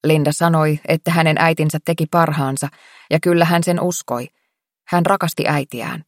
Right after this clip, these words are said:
mutta tämä oli usein ärtynyt ja kärsimätön, aina rahan puutteessa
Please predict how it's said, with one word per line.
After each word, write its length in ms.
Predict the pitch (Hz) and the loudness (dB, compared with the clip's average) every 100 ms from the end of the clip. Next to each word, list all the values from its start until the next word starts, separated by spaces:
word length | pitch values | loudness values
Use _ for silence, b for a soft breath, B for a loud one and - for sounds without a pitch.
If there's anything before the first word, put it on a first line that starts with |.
| _ _ - | _ _ -6
mutta 200 | 160 156 | -4 -2
tämä 260 | 151 160 131 | -2 0 0
oli 120 | 135 151 | -2 -4
usein 400 | 175 156 147 - | -2 -2 -2 -2
ärtynyt 440 | 165 - 127 - | -4 -6 -10 -8
ja 80 | - | -6
kärsimätön, 680 | 151 139 - 123 120 131 165 - _ _ _ | -4 -4 -6 -10 -10 -12 -12 -16 _ _ _
aina 260 | 165 151 143 | 0 2 2
rahan 300 | 165 165 151 | 0 0 0
puutteessa 600 | 151 143 - 143 139 - | 0 -2 -4 -8 -8 -8